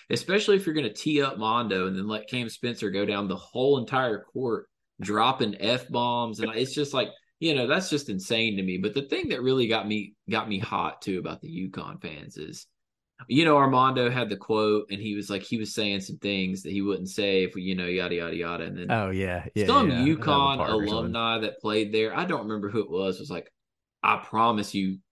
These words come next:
Speaker 1: Cam gonna say," no, it was, uh, what's his, he's done stuff with the Field of sixty-eight. He played with Cam at Rutgers. And he was like, "I promise you,
Speaker 2: Oh,
Speaker 1: Cam
Speaker 2: Geo
Speaker 1: gonna say,"
Speaker 2: Baker.
Speaker 1: yeah, it was Gio. He's like, "I promise you, Cam gonna say anything anywhere." And I'm like, "Dude, why are we trying to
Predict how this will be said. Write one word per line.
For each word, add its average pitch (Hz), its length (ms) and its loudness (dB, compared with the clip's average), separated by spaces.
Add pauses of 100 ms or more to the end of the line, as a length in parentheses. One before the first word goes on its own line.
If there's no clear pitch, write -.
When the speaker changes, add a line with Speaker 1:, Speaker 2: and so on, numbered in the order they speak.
Speaker 1:
Cam 104 400 0
gonna 98 200 -2
say," 98 520 0
no, 131 240 6
it 113 100 6
was, 120 280 2
uh, 117 200 0
what's 175 220 -4
his, 117 120 -10
he's 120 300 -4
done 143 160 -6
stuff 135 180 -6
with 113 100 -12
the - 60 -20
Field 117 140 -2
of 107 80 -8
sixty-eight. 101 360 -2
He - 60 -8
played 120 180 -2
with 113 140 -10
Cam 110 240 -2
at 85 80 -6
Rutgers. 90 460 -6 (260)
And 107 100 -2
he 131 120 2
was 120 140 -2
like, 101 260 0 (200)
"I 117 180 4
promise 117 460 0
you, 101 140 -6
Speaker 2:
Oh, - 40 -12
Speaker 1:
Cam 107 260 4
Speaker 2:
Geo 120 200 8
Speaker 1:
gonna 110 160 6
say," 104 80 2
Speaker 2:
Baker. 95 160 0 (220)
Speaker 1:
yeah, 127 280 6
it 101 100 2
was 104 100 -4
Gio. 131 240 4
He's 110 120 -2
like, 107 140 -4
"I 117 40 -8
promise 120 340 -2
you, 98 80 -8
Cam 107 280 -2
gonna 104 120 -2
say 95 220 0
anything 101 500 -2
anywhere." 92 440 -2
And 85 100 -6
I'm 95 120 -2
like, 95 240 -4
"Dude, 85 300 -2
why 110 300 2
are 240 140 4
we 170 120 0
trying 139 220 -2
to 101 160 -6